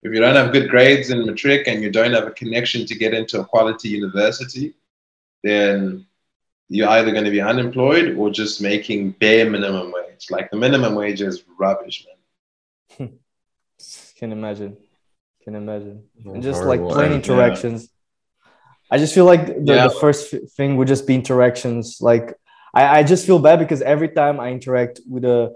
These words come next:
Speaker 2: with a P O C, I'm always, like, super, like, casual. I don't know. And they're always surprised. And that is good for them, but that is not good for me because I feel like this should be the norm. Like, this should be how it's
Speaker 1: Yeah.
Speaker 2: supposed to be. Like,
Speaker 1: Yeah.
Speaker 2: always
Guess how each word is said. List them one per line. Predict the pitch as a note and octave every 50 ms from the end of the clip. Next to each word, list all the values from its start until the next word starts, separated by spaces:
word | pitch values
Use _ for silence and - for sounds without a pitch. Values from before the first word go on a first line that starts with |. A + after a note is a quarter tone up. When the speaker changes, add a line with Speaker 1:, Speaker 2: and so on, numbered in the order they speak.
| _ -
Speaker 2:
with | - C3 B2
a | -
P | D3 C#3+ C3+
O |
C, | B2 - - C#3
I'm | C#3 C#3 C3+
always, | - B2+ C#3 C#3+ C#3+ D3 C3+ C3+
like, | B2+ B2 B2
super, | - - - D3 - C3+ B2 B2
like, | C3 C3 B2+ -
casual. | D#3 D#3 E3+ F3 C3 B2+ A#2 A2 G#2
I | A2+ C3 C#3
don't | C#3 C#3
know. | C#3 C3+ B2+ A#2
And | A#2+ C3 C3
they're | C3+ C3+ C#3 D3+
always | D#3+ E3+ E3 - -
surprised. | C3+ - - C3 B2 A#2 A#2 A2+ G#2+ - -
And | B2 A#2+ B2 A#2+ A2 _ _ _ _ _ _ _ _ _ _ _ -
that | B2+ F3 G3 G#3
is | G#3 F#3 D3 B2
good | A#2+ A#2 C3 D3 E3 F#3+ F3+
for | - - D#3+ C3+
them, | B2+ C3+ C#3 E3+ G3 F#3
but | C#3+ C3
that | D#3 D#3 D3+
is | C3+ B2+ C#3+
not | C3+ C3+ A#2+
good | A#2+ D3 D3+ D3+
for | - - B2+
me | C#3 D#3 D3+
because | C3 B2 C3 C3 A#2+
I | A#2+ B2+ C3+
feel | C3 - D3+ C#3+ C#3 C3+
like | B2 A#2
this | C3 C#3 C3+
should | - C#3+ C3+ B2+ C3+
be |
the | C3+ C3
norm. | A#2 C3+ C#3+ D3+ D3 C3+ A#2 A2+
Like, | A2+ A2 A2 G#2+ _ -
this | B2+ C3 B2
should | - - B2 A#2
be | B2+ B2+ B2
how | A#2 B2+ B2+ B2+ B2
it's | B2+ A#2+
Speaker 1:
Yeah. | A#2 A2 G#2
Speaker 2:
supposed | G2+ C3 - D#3 D3+ C#3 - -
to | - A2
be. | C3+ D#3 D#3 C3+ - - - _ _ _ _ _ _ _ _ _ -
Like, | - B2+ B2 B2+ A#2+
Speaker 1:
Yeah. | B2 B2+ -
Speaker 2:
always | E3 E3 D#3 C#3